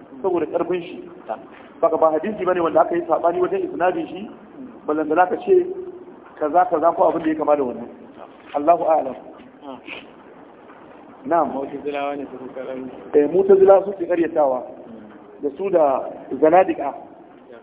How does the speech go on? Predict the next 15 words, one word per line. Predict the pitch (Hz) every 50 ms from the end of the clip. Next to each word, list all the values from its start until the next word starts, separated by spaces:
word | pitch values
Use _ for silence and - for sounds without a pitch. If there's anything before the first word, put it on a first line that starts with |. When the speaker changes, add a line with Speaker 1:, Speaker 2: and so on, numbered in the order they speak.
| -
Speaker 2:
philosophers. | - 120 123 123 - - 123 - - - - - - - -
Speaker 1:
Eh, | 156 156 147 139 131 - - -
philosophers. | - 160 180 170 160 165 165 135 120 - - - - - - - - - - - - - - - - - 120 117 - - - 110 107 104 - - - - - - - - - - - - - - - - - - - - -
Speaker 2:
حدثنا | 143 160 190 208 208 226 226 220 220 220 220
أبو | 226 214 214
اليمان، | 202 196 185 180 180 185 185 175 156 143 -
أخبرنا | 170 160 - 175 190 208 214 214 214 214 214 214 214
شعيب | 196 170 180 185 175 170 147 135 - -
عن | 202 214
الزهري، | 202 185 - 190 202 185 175 156 147 139 139 - - - - - -
Speaker 1:
مم. | 143 131 127 120 110 -
Speaker 2:
قال: | 170 185 202 208
"أخبرني | 190 180 175 - - 175 208 214 214 208 214 220 190
أبو | 180 175 185 180 -
سلمة | 202 202 196 190 190 196